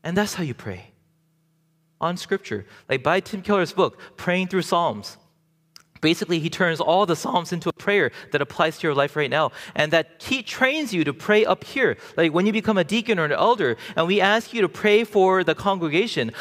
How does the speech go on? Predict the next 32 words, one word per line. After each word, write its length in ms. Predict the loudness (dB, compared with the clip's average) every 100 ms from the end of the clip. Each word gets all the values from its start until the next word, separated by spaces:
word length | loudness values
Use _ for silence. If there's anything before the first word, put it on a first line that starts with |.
| -2
"I 120 | 0
am 140 | 2 0
so 440 | -2 0 2 4
worried 240 | 4 6 4
ab-, 180 | 0 -2
about 280 | 2 2 0
the 80 |
quality 360 | -2 2 2 2
of 100 | 0
your 100 | 0
prayer 420 | -2 2 2 2 -2 -4
if 200 | 2 2
you 120 | 2 0
don't 280 | 2 2
read 200 | 0 -2
Scripture." 480 | -2 -4 -4 -4 -8 -10 _ _ _ _ _ _ _ _ _ -20
Suddenly 280 | -2 -2 0
you're 140 | -2
like, 180 | -2 -2 -6 -20 -20 _ -4
"Lord, 400 | 0 2 2 0
like, 180 | -2 -4
you 80 |
know, 160 | -6 -6 -10
uh, 260 | -8 -8 -10 -16 -10
like, 160 | -10 -8
covid 340 | -2 0 2
is 120 | -2
so 200 | -2 -4
important. 380 | -4 -4 -6 -4
Like, 240 | -6 -6 -8
please 300 | -6 -4 -2
help, 200 | -4